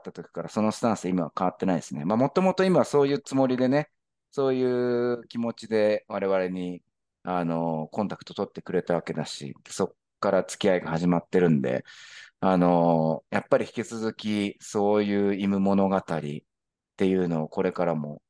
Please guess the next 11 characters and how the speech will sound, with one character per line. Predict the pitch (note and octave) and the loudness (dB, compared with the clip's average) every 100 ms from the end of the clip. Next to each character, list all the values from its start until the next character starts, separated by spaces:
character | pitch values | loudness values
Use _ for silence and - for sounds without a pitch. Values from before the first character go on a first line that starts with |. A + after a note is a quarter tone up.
| _ _ _ _ _ _ | _ _ _ _ _ _
定 | C#3+ B2+ | -4 -4
期 | - | -2
的 | B2 - G#2+ | -4 -2 -4
に | G#2 G#2+ _ | -4 -8 _
タ | A#2 A2 | -2 0
イ | |
ミ | G#2+ | 0
ン | G#2 | 0
グ | G2+ | -2
見 | G2 | -4
て | - B1+ | -8 -16